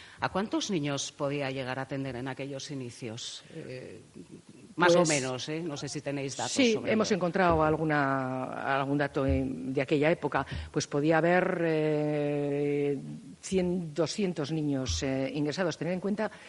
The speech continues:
Speaker 2: que además los ingresos eran de muy larga duración en aquel momento. Hay niños que han estado aquí años, han pasado prácticamente parte importante de su infancia en este, en este hospital. En aquella época ya no están,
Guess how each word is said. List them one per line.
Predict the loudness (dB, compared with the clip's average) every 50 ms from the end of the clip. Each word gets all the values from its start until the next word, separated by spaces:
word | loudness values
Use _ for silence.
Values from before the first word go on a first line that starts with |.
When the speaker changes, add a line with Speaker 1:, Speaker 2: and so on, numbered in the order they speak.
| -20 -20 -20 -10
Speaker 2:
que | -2 0
además | 0 2 2 0 0 -2
los | -2 -2
ingresos | 0 -2 -2 -2 -2
eran | -4 -4 -2
de | -2 0
muy | 2 4 4 4
larga | 4 4 2 2 2 0
duración | 0 0 -2 -2 -4 -4 -4 -2
en | -2 -2
aquel | -2 -2 -2 -2
momento. | 0 0 0 -2 -2 -4 -6 -10 -10 -14 _ _ -20 -20 -20 -20 -20 _ -12 -6
Hay | -4 -2 0
niños | 0 0 0 0 -2 -2
que | -2
han | -4 -4
estado | -2 -2 -2 -2 -2
aquí | 0 0 0 0
años, | 0 0 -2 -2 -4 -4
han | -4 -6
pasado | -4 -2 0 0 0 0 0 -4
prácticamente | -4 -6 -8 -8 -8 -10 -6 -4 -4 -2 -4 -4 -2 -2 -2 -2 -2 -4 -8 -18 -20 -20 -20 _ _ _ _ _ _ _ _ _ _ _ _
parte | 2 2 2 2 0 -2
importante | 0 0 0 -2 -2 -4 -4 -2 -2 -2
de | -2
su | -2 -2 -2
infancia | -2 0 0 0 0 0 0 0 0 0
en | 0 0
este, | -2 -4 -6 -6 -4 -2 -2 0 -2 -2 -4 -4
en | -4 -4
este | -4 -4 -6 -8
hospital. | -8 -6 -6 -6 -6 -8 -8 -12 -18 -16 -8 -4
En | -2 -2
aquella | 0 0 0 2 4 4
época | 2 2 0 -6 -6 -6 -6 -4
ya | -4 -2 -2 0
no | 0 -2 -2 -2
están, | -4 -4 -4 -2 -2 -2 -2